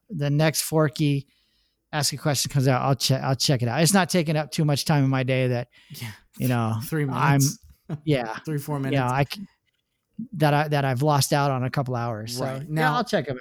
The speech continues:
Speaker 1: out.
Speaker 2: now, I happened to watch the second one today 'cause they released a new one today.
Speaker 1: Forky?
Speaker 2: Forky, yes. What's
Speaker 1: Oh, I have not
Speaker 2: interesting
Speaker 1: seen it.
Speaker 2: is
Speaker 1: I haven't
Speaker 2: that
Speaker 1: seen that one.
Speaker 2: it's a completely different thing. It's not like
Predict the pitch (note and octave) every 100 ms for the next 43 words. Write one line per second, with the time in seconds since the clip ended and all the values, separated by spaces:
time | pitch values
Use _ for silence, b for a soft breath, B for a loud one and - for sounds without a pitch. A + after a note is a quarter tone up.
0 | B2 C#3+ F3 E3+ D3+ E3+ G3 F#3+ F#3 F3
1 | D#3 D3 C#3+ - C#3+ B2+ C#3 C3+ A#2 A#2
2 | A#2 B2 A#2+ G#2+ B2 C3 C3 B2+ C3+ C3+
3 | - C3 C3 A#2+ A#2+ A2+ A2 G2 A2+ _
4 | _ b _ _ _ _ _ D#3+ F3+ C4
5 | - _ - C3+ A2+ A2+ B2+ B2+ C3 A2+
6 | - - _ D#3+ D#3 F3 G#3+ A3 G#3+ E3
7 | D#3+ D3+ D3+ - G3 E3+ D3+ C#3+ D3+ D#3
8 | C#3+ F#3+ D#3 C3+ C3+ - _ _ _ _
9 | - F#3 - F#3 F#3 D#3+ G#3 A3+ G#3 F#3
10 | E3+ F3+ - F3+ D#3+ D3 _ _ _ _
11 | - - G3+ E3+ A#2 B2 C#3+ F3+ G#3 F#3+
12 | D#3+ E3 D#3+